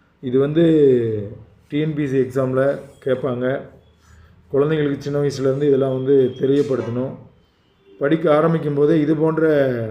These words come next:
வார்த்தைகளை படிக்கும்போது படிக்கவும் கற்றுக்கும், ப்ளஸ்ஸு பயனுள்ளதாகவும் அமையும்.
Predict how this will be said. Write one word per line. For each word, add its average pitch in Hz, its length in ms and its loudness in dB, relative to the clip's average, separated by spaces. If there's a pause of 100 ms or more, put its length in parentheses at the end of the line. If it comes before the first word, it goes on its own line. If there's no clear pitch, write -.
(120)
வார்த்தைகளை 139 500 0
படிக்கும்போது 123 840 -2 (760)
படிக்கவும் 165 480 0
கற்றுக்கும், 180 580 -2 (100)
ப்ளஸ்ஸு 151 280 0 (140)
பயனுள்ளதாகவும் 147 640 0
அமையும். 104 320 -6